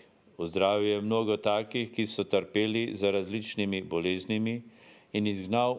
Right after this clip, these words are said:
mnogo hudih duhov. Toda branil jim je o tem govoriti, ker so ga poznali. Zjutraj, ko je bilo še zelo temno, je vstal in odšel ter se napotil na samoten kraj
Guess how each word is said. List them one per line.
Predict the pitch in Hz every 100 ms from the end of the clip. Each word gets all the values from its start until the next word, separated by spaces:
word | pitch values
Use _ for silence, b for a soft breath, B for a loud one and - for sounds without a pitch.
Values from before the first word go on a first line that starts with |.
| 110
mnogo | 107 117 123 117 113 107 - -
hudih | 92 95 95
duhov. | 95 92 - 98 80 - _ _ B B B B
Toda | - 160
branil | 131 120 120 135 151 147
jim | 143 131
je | 139 139 135 -
o |
tem | 104 - 131 120
govoriti, | 98 95 87 87 117 123 123
ker | - 104 104
so | - 107
ga | 98 95 90 -
poznali. | 104 101 113 120 85 65 - _ _ _ _ B B B B 110
Zjutraj, | 143 151 92 87 80 - -
ko | 95
je |
bilo | 95 95 101
še | - - - - 107 101 104 98
zelo | 92 101 104 107
temno, | 101 87 87 98 110
je | 95 95
vstal | 92 - 104 107 90 90
in | 87
odšel | 87 82 - 120 123 123 B B B -
ter | 123
se | 113 127
napotil | 123 117 143 147 135 123
na | 113
samoten | - 104 104 107 107 90 82
kraj | 98 107 110 95